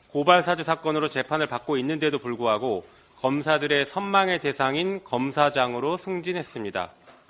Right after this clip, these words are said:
고발 사주 사건은 대검찰청 손준성 수사정보정책관의 주도로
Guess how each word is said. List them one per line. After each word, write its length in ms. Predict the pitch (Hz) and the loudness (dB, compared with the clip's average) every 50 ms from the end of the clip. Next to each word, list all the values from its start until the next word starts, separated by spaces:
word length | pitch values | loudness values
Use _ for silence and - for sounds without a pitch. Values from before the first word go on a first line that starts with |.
| - _ _ _ _ _ _ | -20 _ _ _ _ _ _
고발 280 | - 220 - 185 190 175 | -4 2 4 4 4 6
사주 200 | 175 180 165 165 | 4 2 2 2
사건은 400 | 165 160 - - 147 156 160 143 | 0 0 2 2 2 2 2 2
대검찰청 760 | 127 131 135 156 160 156 - 160 151 - - - 156 156 147 | 2 2 2 2 2 2 0 -2 -4 -2 -2 -2 0 0 0
손준성 640 | - 190 196 185 185 185 180 165 160 170 165 160 | -2 -2 -2 -2 0 -2 0 0 0 0 0 -2
수사정보정책관의 1500 | - - 185 - 190 190 170 156 143 143 139 147 160 151 - 120 120 123 - - 170 - - - 151 151 147 156 151 | -4 -6 -2 2 2 4 4 4 2 2 0 0 -2 -2 -2 -4 -6 -6 -4 -6 -6 -6 -2 2 2 2 4 2 0
주도로 520 | - 135 117 127 123 143 143 113 87 - | -2 -4 -6 -2 0 2 2 0 0 -4